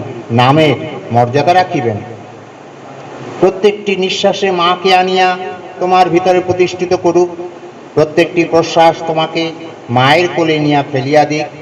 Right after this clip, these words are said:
অলক্ষিত থাকিয়া যে নিঃশ্বাস প্রশ্বাস জীবন রক্ষার ছলনায় শুধু আয়ুহরণী করিতেছে, জগৎজননীর সহিত তোমার নিত্য প্রেমলীলার সে বাহন হোক।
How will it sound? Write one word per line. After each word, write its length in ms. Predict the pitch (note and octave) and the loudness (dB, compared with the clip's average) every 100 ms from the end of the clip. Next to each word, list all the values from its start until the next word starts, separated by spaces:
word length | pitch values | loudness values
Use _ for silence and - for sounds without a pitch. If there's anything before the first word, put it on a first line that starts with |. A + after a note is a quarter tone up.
| D#3 - - - - - | -18 -18 -20 -20 -10 0
অলক্ষিত 500 | D#3 G3+ G#3 G#3 G3+ | 2 2 2 2 2
থাকিয়া 460 | F#3 F#3 G3 F#3+ | 0 -2 2 2
যে 240 | F#3 F#3 F3+ | 2 2 2
নিঃশ্বাস 540 | F3+ F#3 G3 F3+ F3+ | 0 0 4 4 2
প্রশ্বাস 500 | F#3 F3+ - F3+ F#3 - - - - - - | -4 -4 0 2 2 -2 -10 -14 -18 -18 -6
জীবন 320 | A2 E3 F3+ F3+ | 0 4 4 4
রক্ষার 380 | F3+ F3+ F3+ F3 F3+ | 2 2 0 0 0
ছলনায় 440 | F3 F3 F3 F3+ | 0 0 0 -2
শুধু 360 | F3 F3 F3 F3+ - - - | -2 -2 -2 -4 -8 -16 -8
আয়ুহরণী 640 | B2+ C#3+ F#3 F#3 F#3+ E3+ D3+ | 0 4 4 4 2 2 0
করিতেছে, 640 | C#3 C3+ D3 C#3+ E3 E3+ - - - - - | 2 2 2 -2 -4 -8 -8 -18 -18 -18 -2
জগৎজননীর 720 | C#3 D#3+ F3+ F#3 F#3+ G3+ G3+ | 2 4 2 2 2 2 -2
সহিত 280 | - F#3 E3 | -2 -2 -2
তোমার 280 | F3+ D#3 D3 | -2 0 0
নিত্য 380 | C#3+ C#3+ C#3+ D#3 | 0 -2 0 0
প্রেমলীলার 560 | C#3+ C3+ C#3+ D#3 E3+ D3+ - | 2 2 2 2 4 2 0
সে 100 | C3 | -2
বাহন 360 | A2 A2 C#3 | 0 2 4
হোক। 240 | C3+ C#3 | 4 2